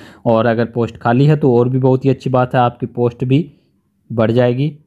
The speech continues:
ग्रेड फर्स्ट तक आप जा सकते हो, लाइब्रेरियन ग्रेड फर्स्ट तक, जिसकी सैलरी बहुत ही अच्छी होती है, अड़तालीस सौ की ग्रेड पे होती है।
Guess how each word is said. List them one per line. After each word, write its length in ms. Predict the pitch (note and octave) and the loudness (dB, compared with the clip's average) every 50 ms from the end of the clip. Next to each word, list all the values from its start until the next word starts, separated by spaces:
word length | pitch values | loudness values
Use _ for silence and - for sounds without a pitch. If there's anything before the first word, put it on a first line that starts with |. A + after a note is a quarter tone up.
| _ - B2 | _ -18 -8
ग्रेड 280 | A#2 A#2+ B2 B2 A#2+ | -4 0 0 0 0
फर्स्ट 280 | B2 - C3+ C3+ C3+ - | 0 -2 -2 -2 -2 -2
तक 180 | - D3 C3+ C3+ | -2 -2 0 0
आप 160 | C3 B2 A#2+ | 0 -2 0
जा 120 | B2+ B2+ B2+ | -2 -2 -2
सकते 280 | - D3+ C3 - - | -2 -4 -6 -2 -2
हो, 100 | C3+ C#3+ D3 | 0 0 2
लाइब्रेरियन 540 | C3+ B2+ B2 A2+ B2 B2 A#2+ B2+ B2+ C3 A#2 | 2 0 0 0 -2 -2 0 0 0 0 0
ग्रेड 320 | A#2+ A#2 A#2 A#2+ A#2 - - _ - | 0 -2 -2 -2 -2 -6 -10 _ -6
फर्स्ट 220 | B2 A#2+ A#2+ - - - | -4 -4 -4 -6 -6 -2
तक, 160 | D3 D#3 F3 - - - - _ - | -2 -2 -2 -4 -12 -20 -16 _ -2
जिसकी 220 | D3 C3 C3+ - C3 | -2 0 0 0 -2
सैलरी 300 | C3 - C3 B2 B2+ B2+ | 0 0 0 0 0 0
बहुत 280 | A#2+ A#2+ A#2+ B2+ B2+ C3 | 0 0 0 0 0 0
ही 60 | C3+ | -2
अच्छी 260 | A#2+ - - - - | -2 -2 -4 -4 0
होती 240 | C#3 C3+ C3 - D3 | 0 0 2 2 2
है, 80 | D3 D3+ | 2 2
अड़तालीस 480 | C3+ A#2+ A2+ - B2+ A#2+ B2 B2+ B2 - | 0 -2 -2 -2 0 0 0 0 -2 -2
सौ 100 | C3 B2 | -4 -2
की 140 | - F3+ E3+ | 0 0 0
ग्रेड 320 | C3 B2+ A#2+ A#2+ A#2 A#2 - | 0 2 2 2 0 0 0
पे 60 | B2 | -2
होती 320 | A#2 A#2 A2+ A2 - A#2 G#2+ | 0 0 -2 -2 -2 -2 0
है। 140 | A#2+ A2 | 0 0